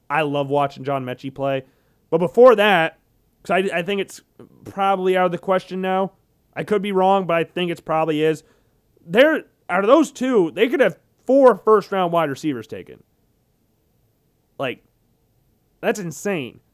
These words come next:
Out of those two schools, two of the Heisman quarterbacks, four first-round draft picks. Garrett Wilson,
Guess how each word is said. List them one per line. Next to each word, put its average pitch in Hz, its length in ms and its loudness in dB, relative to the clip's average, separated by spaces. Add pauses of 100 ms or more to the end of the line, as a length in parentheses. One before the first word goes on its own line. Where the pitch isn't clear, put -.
(300)
Out 156 80 -4
of 190 60 -2
those 262 160 6
two 254 200 -2
schools, 214 360 0
two 233 120 -4
of 285 60 0
the 285 60 4
Heisman 247 320 2
quarterbacks, 175 340 -2
four 226 300 4
first-round 196 420 0
draft 170 280 -2
picks. - 320 -16 (1700)
Garrett 196 300 0
Wilson, 196 560 0